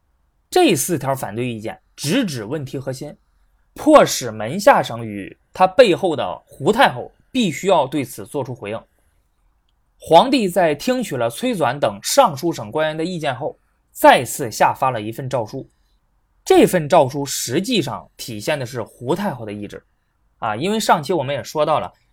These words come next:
此时的北魏皇帝呢，由于年幼无法亲政啊，所以他事实上是由胡太后临朝称制，代为处理国家大事的。胡太后在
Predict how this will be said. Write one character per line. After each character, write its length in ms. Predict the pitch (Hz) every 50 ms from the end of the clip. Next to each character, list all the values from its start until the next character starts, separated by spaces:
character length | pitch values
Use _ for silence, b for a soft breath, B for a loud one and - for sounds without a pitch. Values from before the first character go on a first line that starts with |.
| _ _ _ _ _ _ _ _
此 300 | - - - 147 139 131
时 180 | 131 147 220
的 120 | 262 285 202
北 160 | 135 107 104
魏 100 | 120 123
皇 260 | 113 - 104 98 104
帝 120 | 123 123
呢， 120 | 113 95 82 78
由 200 | 101 120 143 175
于 140 | 196 202
年 240 | 180 156 131 123 147
幼 180 | 190 180 120 - _ _
无 180 | - 135 180 185
法 160 | 170 - 92
亲 240 | - - 170 180 185
政 160 | 208 - - _ _ _ _ _ _ _ _ _ _
啊， 140 | 117 107
所 180 | - - - 233
以 340 | 294 262 165 104 - _ _ _
他 140 | _ - 202
事 220 | 196 - - 262 143
实 120 | 117 123
上 160 | 151 170 160
是 140 | 151 - 143
由 160 | 120 123 143
胡 320 | 139 - - 120 117 156 202
太 240 | - - 262 165
后 160 | 131 127 117 104
临 260 | 104 107 117 156 180
朝 200 | - 151 147 160
称 180 | - 175 180
制， 180 | 180 165 123 - _ _ _ _ _ _ _ _
代 180 | - - 190
为 160 | 139 120 127
处 200 | 131 - - 143
理 100 | 127 113
国 180 | 90 - 107 104
家 120 | 104 123
大 120 | 123 113 101
事 200 | - - 123 90
的。 100 | 76 _ _ _ _ _ _ _ _ _ _ _ _ _ _ _ _ _ _ _ _ _ _ _ _ _ _
胡 240 | _ - - 165 247
太 180 | 285 294 302 277
后 160 | 220 214 190
在 380 | 170 - 202 185 170 151 131